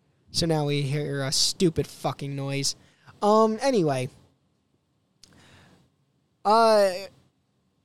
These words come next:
Carolla, he's not good. He, you know,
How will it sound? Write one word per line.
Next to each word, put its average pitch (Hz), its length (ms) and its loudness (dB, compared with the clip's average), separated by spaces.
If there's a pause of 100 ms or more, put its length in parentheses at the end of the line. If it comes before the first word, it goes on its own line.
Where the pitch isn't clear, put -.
(280)
Carolla, 214 600 4 (840)
he's 208 220 -2
not 262 260 0
good. 156 320 0 (920)
He, 208 800 -6
you 196 80 -2
know, 156 280 -6